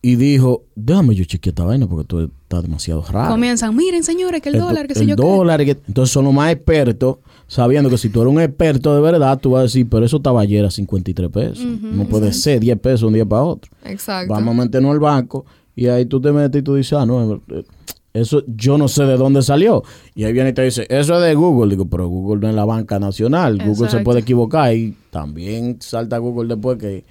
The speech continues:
Speaker 1: esos números no son cien por ciento seguros y lo que sea, pero es
Speaker 3: Sí,
Speaker 1: lo que
Speaker 3: yo
Speaker 1: te
Speaker 3: lo
Speaker 1: digo, la
Speaker 3: sabía.
Speaker 1: gente le encanta decir,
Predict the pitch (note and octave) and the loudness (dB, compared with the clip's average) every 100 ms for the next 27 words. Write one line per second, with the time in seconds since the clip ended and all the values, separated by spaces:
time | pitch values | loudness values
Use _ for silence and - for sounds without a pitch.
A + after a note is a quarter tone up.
0 | _ _ - G#2+ A#2 A2+ A#2+ A2 G#2+ G#2+ | _ _ -8 -6 -2 0 2 2 0 -4
1 | A2 G#2 A2+ A2+ G#2 F#2+ A2+ B2 A#2 A#2+ | -6 -4 -4 -2 -2 -2 0 2 2 0
2 | A2+ G#2+ G#2 _ _ _ - G#2+ C3 C#3+ | 0 -2 -4 _ _ _ -6 -2 0 2
3 | B2 B2 C3 A#2 A2+ A2 G#2+ G#2+ G#2 - | 2 0 -2 -2 -4 -4 -4 -4 -6 -16
4 | - - - _ - _ - - - D3 | -20 -20 -20 _ -20 _ -20 -12 -2 0
5 | D#3+ D#3 D#3 D3 C#3+ D3 E3+ F#3 F3+ C#3+ | 2 2 4 2 2 2 0 2 0 0
6 | F3+ F3+ E3 D#3+ D3+ D3+ C#3 | 0 0 2 2 2 0 -2